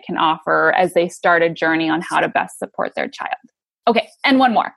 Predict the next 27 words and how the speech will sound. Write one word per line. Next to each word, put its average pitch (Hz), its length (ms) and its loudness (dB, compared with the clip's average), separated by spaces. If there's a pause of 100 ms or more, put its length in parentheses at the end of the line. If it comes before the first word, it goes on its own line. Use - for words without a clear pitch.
<laughs> 277 100 2
one 311 240 6
more 294 160 4
too, 254 180 4 (300)
um, 226 220 2
is 240 180 2
to 240 140 -2
listen 214 640 2 (180)
to 220 140 -4
your 170 180 4
child 165 600 0
during 160 360 0
this 156 260 -10
process. - 640 -4 (460)
Um, 165 420 0 (300)
a 208 80 4
lot 202 240 4
of 202 80 0
times 190 340 -4
I 180 140 2
hear 185 340 0
from 175 180 -6
children 170 520 -2
that 165 200 -4
they 170 200 0
get 170 160 2
upset - 540 -2